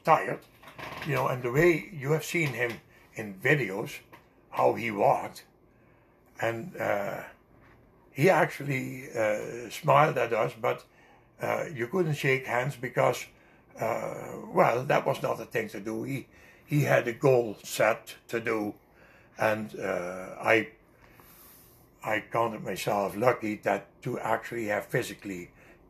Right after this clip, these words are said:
alive seen Terry Fox. Later on, we read more about it, and we talked to other people. "Yeah, did you see?" And everybody knows a little bit more, so eventually. But he ended up going to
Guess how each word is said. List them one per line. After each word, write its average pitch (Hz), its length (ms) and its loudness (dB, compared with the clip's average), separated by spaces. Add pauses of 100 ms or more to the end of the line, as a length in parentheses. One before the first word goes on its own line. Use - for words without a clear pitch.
(140)
alive 104 600 2 (100)
seen 98 340 -10
Terry 107 300 -6
Fox. 95 400 0 (840)
Later 120 340 2
on, 110 200 2
we 110 140 -6
read 113 300 4
more 117 260 4
about 110 360 2
it, - 160 -6
and 101 220 -2 (400)
we - 80 -12
talked 120 340 2
to 117 160 -2
other 117 140 2
people. 127 240 -6
"Yeah, 196 160 4
did 185 240 0
you 131 80 -6
see?" - 360 -4 (360)
And 135 140 -2
everybody 180 560 4
knows 160 380 4
a 147 40 -4
little 147 240 2
bit 147 240 -2
more, 123 220 0
so 131 240 -4
eventually. 127 600 -4 (560)
But 143 140 4
he 190 180 6
ended 180 300 4
up 143 240 4
going 160 440 2
to 160 420 0